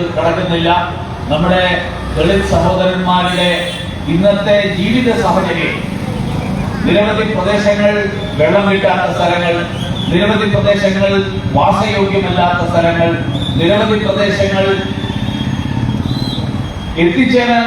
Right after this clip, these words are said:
പോലും ബുദ്ധിമുട്ടുള്ള സ്ഥലങ്ങൾ, അങ്ങനെയുള്ള നിരവധി സ്ഥലങ്ങൾ, നമ്മുടെ മുനിസിപ്പാലിറ്റികളായിട്ട് കണക്കാക്കപ്പെടുന്ന സ്ഥലങ്ങളിൽ പോലും കുടിവെള്ളം കിട്ടാൻ സാധിക്കാത്ത,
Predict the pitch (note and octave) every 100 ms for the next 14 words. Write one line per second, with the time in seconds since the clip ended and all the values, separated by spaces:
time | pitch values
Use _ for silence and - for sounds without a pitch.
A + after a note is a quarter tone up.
0 | - G#3+ G#3+ G3 F#3 F#3+ F#3+ F#3 F3+ E3+
1 | E3 E3 D#3+ C#3 - - - - - -
2 | - - - G3 F#3+ A3+ A#3 A3+ A3+ G#3
3 | F#3+ G#3 A3+ A3+ G3+ G3 F#3+ F3+ E3+ E3+
4 | G3 G#3 G3+ G3+ - - - - - D#3+
5 | F#3+ G#3+ B3 - A#3 A3+ A3+ A3+ A3 A3
6 | A3 A3+ G#3+ G3+ G#3 G#3 G#3+ F#3+ F#3 F#3+
7 | G3 G#3 G3+ G#3 G3 G3+ G3+ G3+ G3+ F#3+
8 | F3+ G3 G3+ G#3 G3+ G3 G3+ G3+ G3+ F#3+
9 | - - - - G3+ B3 A#3 A#3 G#3+ G3+
10 | G3+ G3+ G3 - F3 F3 F3 - F3 F3